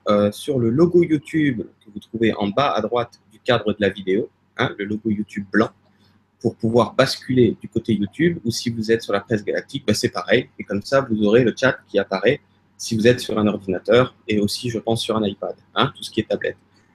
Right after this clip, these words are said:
Voilà pour ce qui est du, du chat, et ceux qui voudront y mettre, euh, des questions tout à l'heure. Euh, en, avant de commencer, euh,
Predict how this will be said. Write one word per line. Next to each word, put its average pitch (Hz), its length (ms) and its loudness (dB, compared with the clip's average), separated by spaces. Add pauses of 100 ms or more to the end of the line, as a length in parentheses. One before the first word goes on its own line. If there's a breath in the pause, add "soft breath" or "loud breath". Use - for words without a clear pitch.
(120)
Voilà 139 320 6
pour 127 140 -6
ce - 80 -8
qui 123 140 0
est 113 60 4
du, 101 680 -8
du 104 100 -6
chat, 175 260 -2
et - 60 -16
ceux - 140 -6
qui 110 160 -12
voudront 110 360 0
y 107 80 2
mettre, 104 360 -4
euh, 98 280 -10 (200)
des 104 80 -2
questions - 340 -6
tout - 180 -8
à 104 60 4
l'heure. - 260 -6 (920 loud breath)
Euh, 110 380 8
en, 107 880 4
avant 139 220 4
de 214 60 4
commencer, 165 520 4 (380)
euh, 98 400 -4